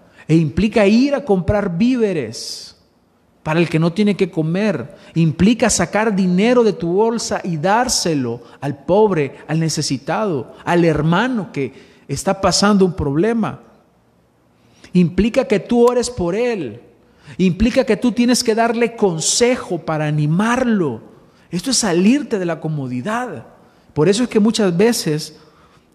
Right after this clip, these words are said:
este don precioso y, y esta responsabilidad es evadido.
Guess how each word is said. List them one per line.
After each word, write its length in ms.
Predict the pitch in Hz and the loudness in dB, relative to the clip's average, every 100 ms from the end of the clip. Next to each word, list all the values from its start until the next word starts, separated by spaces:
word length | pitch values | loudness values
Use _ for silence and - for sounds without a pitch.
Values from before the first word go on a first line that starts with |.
| _ | _
este 320 | 175 - 202 | -6 0 2
don 400 | 160 190 233 220 | 4 2 0 -2
precioso 760 | - 143 - 208 220 - 139 120 | -4 -8 -6 -4 -4 -6 -10 -8
y, 200 | 139 127 | -6 -6
y 200 | 131 135 | -2 0
esta 220 | 160 - | 0 2
responsabilidad 1200 | 185 185 - 180 160 160 151 139 147 190 160 110 - - - _ _ _ _ _ _ _ _ _ _ _ _ _ _ - | 2 2 0 -2 0 0 2 2 2 2 0 -2 -12 -20 -20 _ _ _ _ _ _ _ _ _ _ _ _ _ _ -4
es 160 | 139 175 | 0 2
evadido. 540 | 147 135 165 170 107 | 2 0 -2 -4 -8